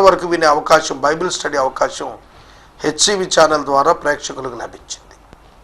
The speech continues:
దీన్ని సద్వినియోగం చేసుకోండి. మీ సంఘాల్లో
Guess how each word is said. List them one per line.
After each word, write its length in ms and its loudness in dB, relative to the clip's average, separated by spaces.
దీన్ని 200 4
సద్వినియోగం 760 4
చేసుకోండి. 540 -10
మీ 100 -2
సంఘాల్లో 520 6